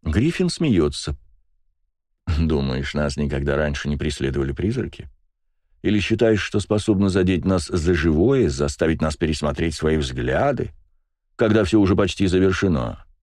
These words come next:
Я с усмешкой смотрю на твои дикие представления о совести с высоты нескольких веков, дитя моё.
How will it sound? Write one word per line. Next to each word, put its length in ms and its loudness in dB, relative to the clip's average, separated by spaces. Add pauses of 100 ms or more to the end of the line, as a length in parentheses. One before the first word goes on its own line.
(760)
Я 220 0
с 120 -6
усмешкой 540 -2
смотрю 400 -2
на 100 -2
твои 200 2
дикие 320 -2
представления 760 0
о 40 -2
совести 560 -4
с 140 -10
высоты 420 0
нескольких 720 -2
веков, 380 0
дитя 360 -6
моё. 400 -4